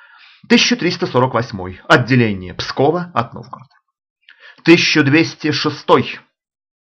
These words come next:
Избрание Тимучина Чингисханом, повелителем монголов, до тысяча двести двадцать седьмого года. Тридцать первое мая тысяча двести двадцать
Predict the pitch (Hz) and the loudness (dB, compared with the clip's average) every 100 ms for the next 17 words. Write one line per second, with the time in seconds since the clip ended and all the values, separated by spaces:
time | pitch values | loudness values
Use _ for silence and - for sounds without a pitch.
0 | - 151 120 147 143 117 104 101 98 _ | -2 0 2 4 4 2 -2 -6 -8 _
1 | _ _ _ - 127 107 151 175 170 170 | _ _ _ -4 -2 -2 -2 0 -2 -4
2 | - 131 123 - 156 117 85 85 123 120 | -2 0 -2 0 2 2 0 -4 0 0
3 | 139 127 117 110 113 101 87 - _ _ | -2 -4 -4 -2 -2 -4 -8 -10 _ _
4 | 120 135 131 - 120 110 143 - 127 113 | -4 -2 -2 -4 -6 -6 -8 -6 -2 -2
5 | - - - 101 104 95 85 - 135 _ | -2 -18 -16 -8 -8 -8 -12 -16 -20 _
6 | _ - - - 180 233 - 214 - 180 | _ -20 -20 -6 2 2 0 -6 2 2
7 | 143 139 131 120 117 120 - 123 113 117 | 4 4 6 4 2 -4 -4 -4 -2 -2
8 | - - 104 - 107 117 113 - - - | -4 -10 -10 -12 -4 2 2 0 -18 -20